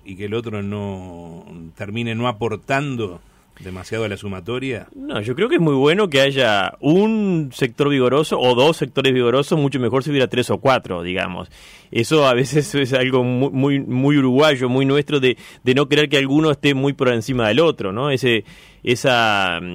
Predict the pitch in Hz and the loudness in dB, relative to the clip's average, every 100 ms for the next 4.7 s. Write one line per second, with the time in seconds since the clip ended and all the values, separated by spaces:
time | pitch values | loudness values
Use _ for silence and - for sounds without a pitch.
0 | 82 101 120 131 113 - - - - - | -8 -2 0 0 -4 -6 -20 -20 -20 -14
1 | 123 - 120 131 127 143 139 123 117 113 | -10 -4 -2 2 4 4 4 4 2 2
2 | 117 131 123 104 80 65 87 - 90 87 | 4 4 4 2 -2 -6 -8 -6 -2 -2
3 | 82 73 85 82 98 110 117 175 180 - | -2 -4 -6 -8 -4 0 4 4 2 0
4 | 101 101 143 127 139 135 | -4 -2 -4 -2 -4 0